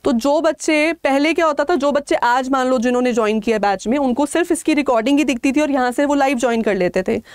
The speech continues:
अब उनको क्या बेनिफिट मिलेगा कि बैच को साइक्लिक नेचर में कर दिया है। जैसे ही मेरा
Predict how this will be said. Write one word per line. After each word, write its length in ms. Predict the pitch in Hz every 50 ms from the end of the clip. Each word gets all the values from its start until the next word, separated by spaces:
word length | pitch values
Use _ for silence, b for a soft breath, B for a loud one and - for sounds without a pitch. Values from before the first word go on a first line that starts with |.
| B B B B B B -
अब 200 | - 320 330 359
उनको 240 | 370 339 330 359
क्या 140 | 320 330 320
बेनिफिट 380 | 285 277 269 277 269 - 302 277
मिलेगा 320 | 269 254 226 220 226 254
कि 120 | 262 302 294
बैच 300 | 240 240 226 233 233 -
को 100 | 302 294
साइक्लिक 420 | - 262 233 240 269 262 285 -
नेचर 260 | 269 254 226 - 247
में 120 | 240 240 233
कर 120 | 226 202
दिया 220 | 185 196 202 202
है। 40 | 214
जैसे 340 | 190 233 240 240 240 - 330
ही 60 | 349
मेरा 420 | 320 311 285 269 269 285 330 349